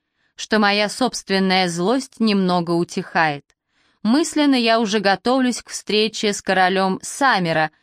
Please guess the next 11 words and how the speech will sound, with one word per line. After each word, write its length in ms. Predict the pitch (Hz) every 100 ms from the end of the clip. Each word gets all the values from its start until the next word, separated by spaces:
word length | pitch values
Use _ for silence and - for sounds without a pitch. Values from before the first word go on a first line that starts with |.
| _ _ -
и 120 | 240
думаю 500 | 220 349 330 311 285
о 120 | 233
том, 260 | 226 277 311
с 140 | 302
чего 300 | - 247 220
начать 500 | 196 190 - 233 -
поиск 500 | - 214 254 269 - -
ордена 540 | 190 196 190 196 214
и 200 | 226 -
ключей. 680 | 220 240 262 - 247 165